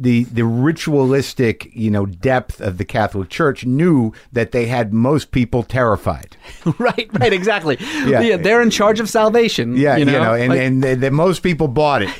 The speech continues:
Speaker 2: <laughs> Yeah.
Speaker 1: But now it's sort of like
Speaker 2: Now
Speaker 1: when
Speaker 2: it's
Speaker 1: you
Speaker 2: financial ruin.
Speaker 1: That's right.
Speaker 2: <laughs> Yeah, now, now we'll take you to court.
Speaker 1: Exactly.
Speaker 2: Uh,
Speaker 1: Well, that, it's a business-driven, I don't think the Scientologists have ever,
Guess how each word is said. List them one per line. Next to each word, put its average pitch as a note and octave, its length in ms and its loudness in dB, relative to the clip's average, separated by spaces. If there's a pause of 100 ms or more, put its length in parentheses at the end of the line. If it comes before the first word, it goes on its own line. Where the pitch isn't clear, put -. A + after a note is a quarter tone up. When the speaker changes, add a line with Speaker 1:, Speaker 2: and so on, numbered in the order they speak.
(100)
Speaker 2:
<laughs> - 0 - (240)
Yeah. - 140 -4
Speaker 1:
But C#3 140 0
now E3+ 280 2
it's D3+ 140 -4
sort D#3+ 180 0
of B2+ 120 -2
like C3 180 2
Speaker 2:
Now G3 100 0
Speaker 1:
when B3 80 2
Speaker 2:
it's - 80 0
Speaker 1:
you B3 60 0
Speaker 2:
financial G#3+ 380 2
ruin. F#3+ 440 2
Speaker 1:
That's C#3 220 -2
right. A#2 200 0 (220)
Speaker 2:
<laughs> F#3+ 180 -2
Yeah, G3 360 -6
now, G#3 280 0 (240)
now G#3+ 180 2
we'll B3 140 4
take A3+ 240 0
you G#3 60 2
to F3+ 100 2
court. A3+ 460 0
Speaker 1:
Exactly. B2+ 640 -2
Speaker 2:
Uh, D3 300 2
Speaker 1:
Well, D#3 100 2
that, D#3+ 180 0
it's C#3+ 200 -2
a D3+ 40 -2
business-driven, B2+ 840 0
I A#2+ 120 0
don't B2 160 -2
think A#2+ 180 -2
the A2+ 60 -6
Scientologists G#2 920 -2
have G2 160 -4
ever, G2 280 -2